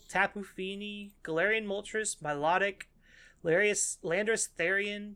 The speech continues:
Female Indeedee, Grimmsnarl. Uh, there's a Ditto down here. I see Spiritomb,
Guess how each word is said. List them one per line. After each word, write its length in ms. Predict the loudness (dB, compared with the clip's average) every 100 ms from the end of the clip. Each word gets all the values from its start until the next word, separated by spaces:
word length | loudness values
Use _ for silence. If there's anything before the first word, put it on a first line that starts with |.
| -10
Female 360 | -4 0 4 4
Indeedee, 800 | 2 -2 -6 -4 -4 -6 -10 -14 -14
Grimmsnarl. 960 | -4 -2 -2 -4 -2 0 2 2 0 -6 _ -20 -20 _
Uh, 460 | -4 -2 -2 -4 -6
there's 180 | -2 0
a 80 | -2
Ditto 360 | 0 2 4 4
down 240 | 2 0
here. 440 | -4 -6 -6 -4 -2
I 80 | -2
see 560 | -2 -2 -6 -8 -6
Spiritomb, 1080 | -8 -8 0 2 2 2 -2 -2 -4 -12